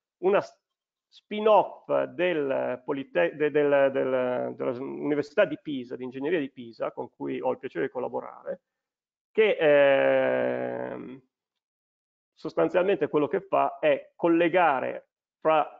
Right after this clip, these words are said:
loro documenti tecnici, in particolare brevetti. Riesce a creare dei ponti fisici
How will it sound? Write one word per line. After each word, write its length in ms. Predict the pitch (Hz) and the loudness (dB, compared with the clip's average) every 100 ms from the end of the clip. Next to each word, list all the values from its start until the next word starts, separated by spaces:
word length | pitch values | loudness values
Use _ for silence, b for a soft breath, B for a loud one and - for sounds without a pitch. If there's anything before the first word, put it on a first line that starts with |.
| _ _ | _ _
loro 400 | 160 170 165 170 | 0 2 4 2
documenti 640 | 151 160 170 170 156 160 - | 0 -4 -2 -2 -2 -6 -4
tecnici, 460 | 143 143 131 123 | -4 -4 -10 -10
in 60 | 143 | -4
particolare 460 | 165 180 156 156 | -2 -2 0 0
brevetti. 720 | 135 147 135 120 117 - 135 - _ _ - | 2 0 2 0 -4 -12 -18 -18 _ _ -6
Riesce 200 | 180 170 | -4 -2
a 40 | |
creare 300 | - 190 180 | 2 2 4
dei 180 | 165 165 - | 4 2 2
ponti 500 | 185 170 143 - 131 | 2 2 0 -6 -12
fisici 720 | 175 151 131 135 - 127 | -8 -8 -8 -12 -10 -12